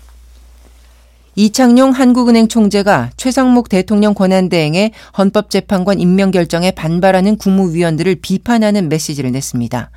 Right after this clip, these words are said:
이 총재는 오늘 신년 인사차 기자실을 찾아 최 권한대행의 재판관 임명으로 사령탑 줄 탄핵 가능성이 줄었다면서, 하지 않았다면 우리 경제가 어떻게 되고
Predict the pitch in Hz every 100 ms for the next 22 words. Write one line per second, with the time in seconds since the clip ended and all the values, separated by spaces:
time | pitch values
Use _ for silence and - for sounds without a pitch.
0 | - - - - - 180 214 190 185 208
1 | 175 196 180 151 220 208 202 196 180 196
2 | 185 151 120 - 180 175 - 151 135 127
3 | 151 - - - - - - 240 202 202
4 | 202 185 180 196 196 180 - 180 180 180
5 | 170 165 180 170 143 120 156 - - -
6 | - 185 180 180 202 190 - - - -
7 | - - 202 202 - 202 196 - 165 180
8 | 180 180 180 - 165 151 139 139 143 185
9 | 135 - - - - - 262 240 208 202
10 | 190 190 220 170 185 202 185 170 185 175
11 | 143 160 160 170 170 127